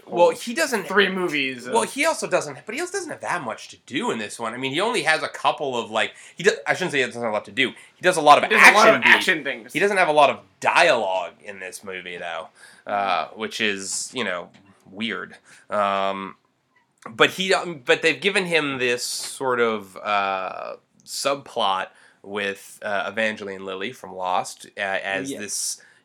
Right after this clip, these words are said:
Speaker 1: new character that's not in any of the books called, uh, Tori-, Tauriel, Tauriel, Tauriel.
Speaker 2: Something,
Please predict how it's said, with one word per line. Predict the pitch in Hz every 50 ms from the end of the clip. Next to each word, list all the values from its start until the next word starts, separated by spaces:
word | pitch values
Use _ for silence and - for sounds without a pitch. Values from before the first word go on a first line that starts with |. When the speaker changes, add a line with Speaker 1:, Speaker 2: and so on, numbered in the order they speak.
| _ 104
Speaker 1:
new | 107 123 151 175 190 180
character | - - 170 180 180 151 - - 113 107
that's | 107 104 -
not | 107 110 117 127 135 135 131 120 - - _ _ -
in | - 107 113 113 110 110 107 101
any | 101 101 104 101
of | 98 -
the | 98 92
books | - _ 143 147 135 110 - - -
called, | - - 98 95 95 92 90
uh, | 92 92 92 95 92 90 - _
Tori-, | - - 120 135 135 117 101 90 - -
Tauriel, | - - 98 110 110 98 92 92 90 92 90 -
Tauriel, | - - 107 104 101 92 92 92 92 95 -
Tauriel. | - 87 90 95 92 92 92 92
Speaker 2:
Something, | 95 92 -